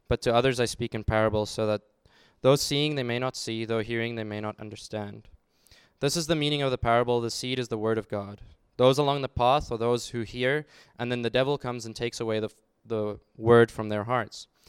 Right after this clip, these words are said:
so that they may not believe and be saved. Those on the rocky ground are the ones who receive the word with joy when they hear it, but they have no root. They believe for a while, but in the time of testing they fall away.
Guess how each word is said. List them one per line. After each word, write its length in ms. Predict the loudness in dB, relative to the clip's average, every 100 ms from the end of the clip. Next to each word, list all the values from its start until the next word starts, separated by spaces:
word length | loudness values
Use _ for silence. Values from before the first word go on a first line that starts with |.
| -20 _
so 140 | -6 -4
that 80 |
they 140 | -2 0
may 140 | 0
not 240 | -2 -2 -2
believe 300 | -2 -4 -6
and 140 | -10
be 80 | -10
saved. 520 | -4 -4 -4 -10 _ _ _ _
Those 240 | 2 2
on 100 | 2
the 100 | 0
rocky 260 | 0 0 -4
ground 400 | -6 -4 -4 -8 -8
are 80 | -6
the 80 | -4
ones 260 | -4 -4
who 80 | -6
receive 440 | -6 -6 -4 -4
the 100 | -2
word 300 | -2 0 -2
with 180 | -6 -12
joy 440 | -4 0 0 -2 -6 _ _ _ _
when 160 | -6 -4
they 140 | -2
hear 140 | -2 -2
it, 160 | -4
but 100 | -6
they 100 | -4
have 200 | -4 -4
no 120 | -4
root. 400 | -4 -2 -4 -8 -20 _ _ _ _ _ _ _ _ _
They 80 | -2
believe 380 | 2 4 4 4
for 160 | 2
a 60 | 4
while, 340 | 6 6 4
but 160 | 2 -4
in 80 | -6
the 60 |
time 260 | -4 -2 -2
of 140 | -2
testing 400 | -4 -4 -4 -8
they 100 | -10
fall 260 | -8 -4 -4
away. 360 | -2 -4 -6